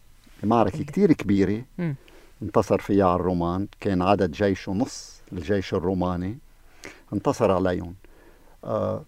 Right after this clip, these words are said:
Speaker 1: عف عن خمسة آلاف منهم بالآخر. ليه؟
Speaker 2: ليه؟
Speaker 1: لأنه قال: "أيدي الجنود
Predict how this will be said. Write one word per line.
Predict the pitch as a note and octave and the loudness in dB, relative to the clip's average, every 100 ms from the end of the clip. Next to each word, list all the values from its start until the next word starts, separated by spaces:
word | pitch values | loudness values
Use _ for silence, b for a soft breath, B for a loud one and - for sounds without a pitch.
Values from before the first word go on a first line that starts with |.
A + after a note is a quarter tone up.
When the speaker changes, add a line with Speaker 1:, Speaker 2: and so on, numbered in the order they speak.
| - - - _ - G2+ | -18 -20 -20 _ -14 -6
Speaker 1:
عف | G2 D#3+ - A2+ | 0 -2 -2 -4
عن | A2+ | -2
خمسة | G2+ C3 - B2+ | 0 -2 -2 0
آلاف | B2 A#2+ - | 2 0 0
منهم | A#2 A2 F#2+ | 0 0 0
بالآخر. | F2+ G2+ G#2 G2 G#2 F#2+ - - | 0 0 -2 -4 -8 -10 -14 -2
ليه؟ | G#2 G#2+ G#2 G2+ - - - _ - | 2 2 0 -6 -16 -20 -20 _ -12
Speaker 2:
ليه؟ | E3+ D#3+ - - | -10 -10 -12 -8
Speaker 1:
لأنه | A2 G2 | -6 -4
قال: | A#2 G#2 - | -4 -4 0
"أيدي | C3+ C#3 A2 | 2 4 2
الجنود | G2 G#2+ G#2+ B2+ B2 | -2 0 0 2 0